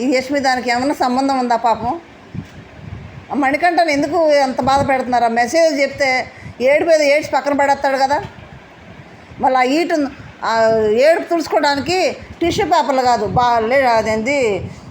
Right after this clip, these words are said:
ఏ టాయిలెట్ పేపర్లు ఒకటి ఇచ్చారు రోల్, అదే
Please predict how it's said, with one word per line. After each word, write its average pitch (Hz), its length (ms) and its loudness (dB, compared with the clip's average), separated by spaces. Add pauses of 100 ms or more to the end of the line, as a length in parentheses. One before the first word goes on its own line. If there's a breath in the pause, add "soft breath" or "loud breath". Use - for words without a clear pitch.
ఏ 240 60 0
టాయిలెట్ 302 400 2
పేపర్లు 269 340 2
ఒకటి 240 140 0
ఇచ్చారు 247 220 2
రోల్, 254 260 4 (840)
అదే 233 160 2